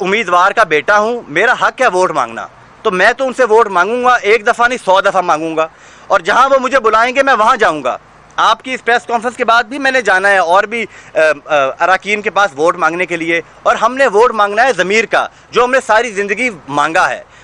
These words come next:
हमने सिर्फ़ और सिर्फ ज़मीर का वोट मांगा है, और मुझे, मुझे ये बात, इस बात पे फ़ख्र है कि हर इलेक्शन में हमें ज़मीर का वोट मिलता है। ना हमने कभी, अ, वोटों की ख़रीदो फरोख्त में हम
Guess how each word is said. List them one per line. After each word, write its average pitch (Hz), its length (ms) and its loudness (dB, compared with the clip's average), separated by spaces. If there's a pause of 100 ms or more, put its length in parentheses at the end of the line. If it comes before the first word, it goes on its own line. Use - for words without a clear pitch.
(140)
हमने 220 240 -4
सिर्फ़ 254 300 0
और 254 80 0
सिर्फ 240 300 -2
ज़मीर 185 300 -2
का 240 140 2
वोट 233 220 2
मांगा 226 320 0
है, 233 200 2 (260)
और 196 160 2
मुझे, 214 420 2 (460)
मुझे 175 300 -2
ये 226 120 -2
बात, 196 220 0
इस 208 100 -10
बात 196 260 0
पे 233 80 -2
फ़ख्र 220 380 0
है 143 140 -2 (300)
कि 185 60 -4
हर 226 280 0
इलेक्शन 220 440 0
में 196 260 -2 (500)
हमें 208 420 -2 (500)
ज़मीर 202 280 0
का 214 120 0
वोट 180 220 -2
मिलता 165 300 -2
है। 196 160 4
ना 175 260 0
हमने 190 320 -2
कभी, 190 300 -4
अ, 135 580 -2 (320)
वोटों 180 300 0
की 208 140 -6
ख़रीदो 175 340 0
फरोख्त 185 380 -2
में 233 80 -2
हम 214 180 -2